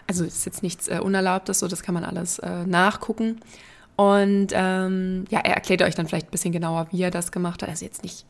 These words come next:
im Tutorial, ne, aber für die, die es interessiert. Und, ähm, ja, ich werd euch jetzt nicht verraten, was die längsten Namen sind, sind aber sehr, ja, es ist sehr cool.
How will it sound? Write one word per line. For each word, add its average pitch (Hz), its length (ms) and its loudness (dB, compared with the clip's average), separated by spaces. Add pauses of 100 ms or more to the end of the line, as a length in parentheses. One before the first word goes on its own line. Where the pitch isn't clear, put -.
im 175 120 0
Tutorial, 190 580 4
ne, 185 180 2
aber 170 240 -2 (280)
für - 80 -6
die, 180 100 -4
die 180 100 0
es 180 80 -4
interessiert. 185 440 -2 (760)
Und, 208 560 6
ähm, 190 520 2
ja, 160 100 2
ich 160 120 -2
werd - 100 6
euch 226 100 2
jetzt 226 160 2
nicht 269 160 4
verraten, 233 460 4
was 220 300 4 (180)
die 214 160 2
längsten 208 380 2
Namen 185 240 2
sind, 240 180 4
sind 233 160 2
aber 196 180 4
sehr, 180 500 2
ja, - 100 -2
es - 180 -6
ist - 120 -6
sehr - 120 -2 (140)
cool. 233 320 2